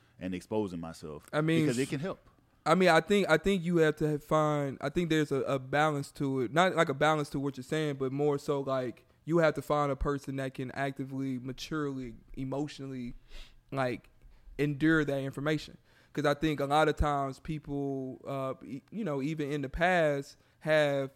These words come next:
Speaker 2: been vulnerable, expressed themselves, their struggles, you
Speaker 1: Mm-hmm.
Speaker 2: know, their fears, their addiction, all that stuff. And that stuff got thrown back at their face.
Speaker 1: That's the risk that you took by wanting to be in a relationship. Sorry to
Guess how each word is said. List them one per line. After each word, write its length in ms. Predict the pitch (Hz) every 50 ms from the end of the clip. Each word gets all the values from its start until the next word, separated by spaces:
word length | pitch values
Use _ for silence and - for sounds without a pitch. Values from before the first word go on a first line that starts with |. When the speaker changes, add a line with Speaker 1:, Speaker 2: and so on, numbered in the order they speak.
| - 139
Speaker 2:
been 240 | 139 170 190 185
vulnerable, 500 | 156 151 147 147 147 147 139 147 139 139
expressed 420 | 135 135 - - - 165 170 165 -
themselves, 480 | 147 139 - - 143 139 135 135 131
their 100 | 131 135
struggles, 640 | 139 - - 143 139 135 135 139 135 135 135 135 131
you 60 | 104 98
Speaker 1:
Mm-hmm. 80 | -
Speaker 2:
know, 120 | 135 135 131
their 140 | 131 131 127
fears, 440 | - - 139 135 135 135 135 131
their 160 | 131 131 127 127
addiction, 440 | 127 135 135 131 - - 131 131
all 140 | 131 127 127
that 160 | 127 127 127
stuff. 300 | - - 135 127 127 127 127 _ _ _ _ - - _ -
And 340 | 143 135 135 135 131 131 131
that 120 | 147 147
stuff 240 | 139 - - 143 135
got 200 | 131 135 131 127 -
thrown 200 | 139 135 131 127
back 220 | 135 135 135 -
at 80 | 135 131
their 120 | - 135
face. 400 | 131 - 135 117 - - - - -
Speaker 1:
That's 160 | 107 110 107 -
the 60 | 104
risk 200 | 104 113 104 -
that 180 | 110 104 - -
you 60 | 101
took 280 | - - 113 104 90
by 160 | 87 98 95 92
wanting 260 | 92 92 98 98 95 95
to 60 | 87
be 100 | 90 92
in 60 | 90
a 40 | 87
relationship. 540 | 87 90 90 85 - - 85 82 71 57 -
Sorry 340 | - 95 90 90 85 85 85
to 280 | 78 87 87 82 80